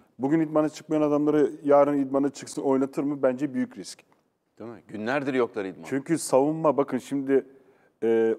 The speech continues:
Speaker 1: o savunma çok mu iyi oynadı? Fena değil bence.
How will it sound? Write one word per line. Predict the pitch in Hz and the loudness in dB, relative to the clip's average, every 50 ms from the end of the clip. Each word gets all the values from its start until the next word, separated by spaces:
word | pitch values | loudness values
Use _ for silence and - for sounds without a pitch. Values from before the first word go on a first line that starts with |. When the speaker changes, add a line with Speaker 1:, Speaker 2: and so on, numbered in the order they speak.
| - - _ _ - | -6 -12 _ _ 0
Speaker 1:
o | 151 156 | 0 0
savunma | 156 - - 160 151 156 160 165 165 160 | 0 0 0 0 0 0 0 -4 -4 -2
çok | - 180 180 175 - | 0 -2 -2 0 0
mu | 165 | 0
iyi | 147 135 127 | 2 4 4
oynadı? | 120 113 117 117 117 147 180 208 208 _ _ _ _ _ _ _ _ _ _ _ _ _ _ _ _ _ _ _ | 4 2 0 -2 -2 -4 -6 -6 -8 _ _ _ _ _ _ _ _ _ _ _ _ _ _ _ _ _ _ _
Fena | - - 156 151 156 170 170 151 135 | 0 2 4 6 8 6 6 6 6
değil | 151 151 170 160 160 - - - _ _ _ _ _ _ _ _ _ _ _ _ _ _ _ _ _ _ _ _ _ - | 6 6 4 4 0 -10 -20 -20 _ _ _ _ _ _ _ _ _ _ _ _ _ _ _ _ _ _ _ _ _ 2
bence. | 120 131 120 110 101 117 139 165 | 4 4 4 4 2 0 0 0